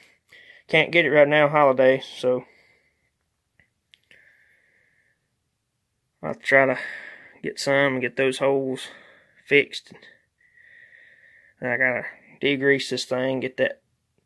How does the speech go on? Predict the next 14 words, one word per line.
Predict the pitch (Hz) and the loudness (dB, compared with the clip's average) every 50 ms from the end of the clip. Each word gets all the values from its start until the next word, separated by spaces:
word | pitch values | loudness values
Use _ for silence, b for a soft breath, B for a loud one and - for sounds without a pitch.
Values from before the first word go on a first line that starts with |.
| _ _ _ _ _ _ _ _ _ _ _ _ _ | _ _ _ _ _ _ _ _ _ _ _ _ _
brand | - 135 135 135 135 135 | -4 0 0 0 0 0
new | 135 135 135 131 120 - B B B B B B B B B B B B B B B B B B B B B _ _ _ _ _ _ _ _ _ _ _ - | -2 -2 -2 -2 -4 -6 B B B B B B B B B B B B B B B B B B B B B _ _ _ _ _ _ _ _ _ _ _ -6
metal. | 143 135 139 135 120 120 113 - b b b b b b b b b b b b b b | 0 0 0 0 0 -4 -8 -10 b b b b b b b b b b b b b b
It's | - - | -18 -12
got, | - - - - | -12 -12 -12 -12
like, | 131 127 - - | -14 -14 -10 -6
oil | - 143 139 135 127 127 | -4 -4 -4 -4 -6 -8
on | 127 131 131 | -8 -10 -12
it. | - - | -12 -12
I | 139 | -8
gotta | 135 131 135 | -8 -6 -6
get | 127 131 - | -6 -8 -8
that | - 131 131 131 | -6 -6 -6 -6
off. | 131 135 131 - - - | -6 -8 -8 -12 -14 -20